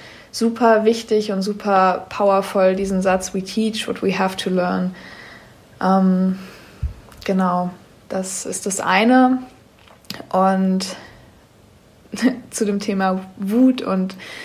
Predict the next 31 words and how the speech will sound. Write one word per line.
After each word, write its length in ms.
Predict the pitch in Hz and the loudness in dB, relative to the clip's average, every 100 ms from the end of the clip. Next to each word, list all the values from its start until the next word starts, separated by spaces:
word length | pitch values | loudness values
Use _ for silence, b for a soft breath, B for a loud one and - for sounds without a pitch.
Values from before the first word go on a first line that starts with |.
| B B B B B B | B B B B B B
ja, 340 | - 208 208 - - - _ - 226 - | 2 6 6 2 -4 -14 _ -18 -18 -8
die 100 | 208 | 0
beste 760 | 202 220 - 208 202 202 208 - | 2 2 2 4 6 6 2 0
Art 240 | - 202 208 | 2 2 0
für 100 | 208 | -4
mich, 180 | 202 208 | -4 -4
das 140 | 196 | -2
loszuwerden, 520 | 196 208 214 196 190 | 0 -2 0 2 2
ist 120 | 196 | 0
tatsächlich 560 | 226 208 208 202 202 202 | 0 2 2 2 0 0
die 320 | - 196 190 | -2 0 0
Meditation. 920 | 190 190 190 202 214 208 196 202 220 | 0 0 -2 0 -2 0 2 2 2
Darüber 460 | 185 170 196 175 190 | 0 -2 -2 -2 0
habe 180 | 190 214 | -2 -4
ich 100 | - | -2
ja 180 | 170 | 0
auch 100 | 185 | 0
mit 200 | 202 190 | 0 0
Ludwig 340 | 208 214 - 185 | 0 -2 -2 -4
und 120 | 180 | -2
Adrian 440 | - 220 220 202 | -2 -2 -2 -2
schon 160 | 202 202 | -2 0
mal 220 | 196 190 | 0 0
intensiver 480 | 196 208 196 196 190 | 0 -2 -2 0 0
drüber 300 | - 196 185 | 0 0 0
gesprochen. 560 | 196 - 196 - 202 202 B B B B B B | 0 -2 -2 0 -2 -4 B B B B B B
Aber 300 | - 202 190 | 2 4 6
auch 80 | 196 | 4
da 220 | 226 226 | 4 4
gab's 420 | 226 208 214 - - | 6 4 4 -2 -4
so, 680 | - 190 196 202 196 202 | -4 -2 2 4 4 4